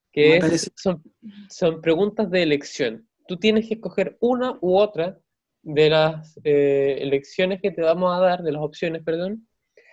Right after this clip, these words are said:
Speaker 2: Ujú.
Speaker 1: eh, y tienes que explicar, eh, por qué ese y por qué no la otra.
Speaker 2: Ya.
Speaker 1: No hay nulos, no podéis decir no paso, no, eh, no hay,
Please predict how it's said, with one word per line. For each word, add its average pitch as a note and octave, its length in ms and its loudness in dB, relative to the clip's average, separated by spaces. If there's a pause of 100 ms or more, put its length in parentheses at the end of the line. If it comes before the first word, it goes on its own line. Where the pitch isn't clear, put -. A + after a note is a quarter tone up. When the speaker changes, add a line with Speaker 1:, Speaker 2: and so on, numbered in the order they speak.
(220)
Speaker 2:
Ujú. C3+ 180 -10
Speaker 1:
eh, D3 380 0 (1000)
y C#3+ 540 0
tienes E3 240 -4
que - 80 -10
explicar, E3 420 -4 (360)
eh, C#3 560 2 (100)
por C#3+ 160 -4
qué F3 160 2
ese F3 420 -2
y D#3 60 -10
por C#3+ 160 -6
qué D#3 100 0
no D#3+ 80 0
la C3+ 140 2
otra. - 320 -2 (1200)
Speaker 2:
Ya. A#2+ 280 -8
Speaker 1:
No C#3+ 100 2
hay E3 100 2
nulos, D3 500 0
no C3+ 380 2
podéis C#3 220 2
decir D3 280 -2
no D#3+ 300 0
paso, E3 320 2
no, D3+ 320 -4
eh, D3+ 100 -8 (320)
no C#3+ 80 0
hay, D3 100 4